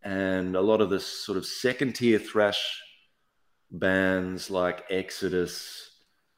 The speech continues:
uh, D R I. So there's some of that hardcore, they,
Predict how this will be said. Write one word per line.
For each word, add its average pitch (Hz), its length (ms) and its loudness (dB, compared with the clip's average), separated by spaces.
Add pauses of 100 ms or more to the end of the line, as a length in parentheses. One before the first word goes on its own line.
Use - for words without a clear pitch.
(240)
uh, 78 340 -6 (120)
D 101 180 4
R 95 360 6
I. 104 200 8
So 107 180 -4
there's 95 260 -2
some 107 200 -2
of 98 60 0
that 92 240 0
hardcore, 95 760 0
they, - 220 -4